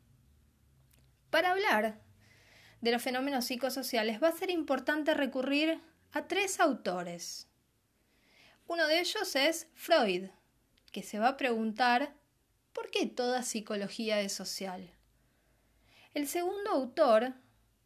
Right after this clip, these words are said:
es Hollander, que se va a preguntar ¿por qué la psicología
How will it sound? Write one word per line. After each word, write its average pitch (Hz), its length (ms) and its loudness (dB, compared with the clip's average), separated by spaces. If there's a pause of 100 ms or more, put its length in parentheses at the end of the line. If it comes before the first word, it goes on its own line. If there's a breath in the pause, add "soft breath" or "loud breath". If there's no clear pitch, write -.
(800)
es 277 360 0 (300)
Hollander, 190 580 0 (480)
que 240 100 -4
se 254 140 -4
va 302 100 6
a 311 100 2
preguntar 269 720 2 (320)
¿por 381 180 -6
qué 370 240 0
la 185 160 -2
psicología 202 1120 -6